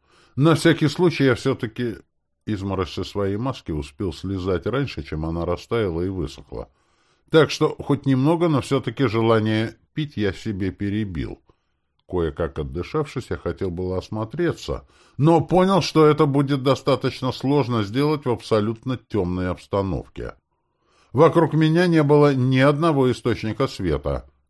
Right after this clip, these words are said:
кроме того самого слегка мерцающего зеленого огонька на той самой панели, что открывала дверь.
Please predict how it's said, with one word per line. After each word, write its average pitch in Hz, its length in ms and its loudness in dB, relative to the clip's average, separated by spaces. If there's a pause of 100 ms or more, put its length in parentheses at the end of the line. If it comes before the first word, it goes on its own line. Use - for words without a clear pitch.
кроме 82 320 -4
того 76 280 -2
самого 80 460 -2
слегка 76 360 -6
мерцающего 69 840 -6
зеленого 69 640 -6
огонька 87 560 -6 (340)
на 143 260 2
той 156 220 4
самой 127 400 4
панели, 123 500 2
что 123 260 2
открывала 110 600 2
дверь. 85 460 -2